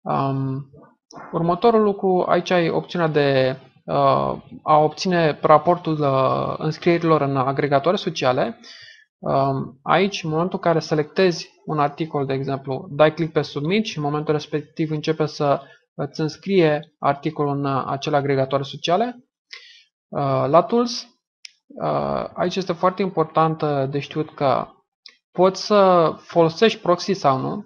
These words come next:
Dacă nu folosești proxy, practic va apărea I P-ul, uh, tău și există riscul să, uh, fie blocat I P-ul tău în sensul că nu vei mai putea accesa anumite site-uri pentru că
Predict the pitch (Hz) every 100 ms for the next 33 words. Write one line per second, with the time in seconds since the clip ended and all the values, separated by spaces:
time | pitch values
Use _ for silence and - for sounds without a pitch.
0 | - 160 143 160 170 165 160 - 160 -
1 | 151 - 156 - 151 156 156 - 147 143
2 | 143 156 156 143 - 165 165 190 165 156
3 | 151 143 135 131 131 160 202 - - -
4 | - - - - 170 165 156 - - -
5 | 175 185 196 175 170 175 - 160 160 160
6 | 143 139 139 143 143 - _ _ _ 156
7 | 147 143 - 180 165 160 - 170 156 160
8 | 170 165 151 147 156 143 139 160 160 156
9 | 147 - 151 - 156 - 143 139 151 151
10 | 151 151 147 156 147 - 147 147 139 143
11 | 151 - 135 127 135 139 143 139 - 135
12 | 135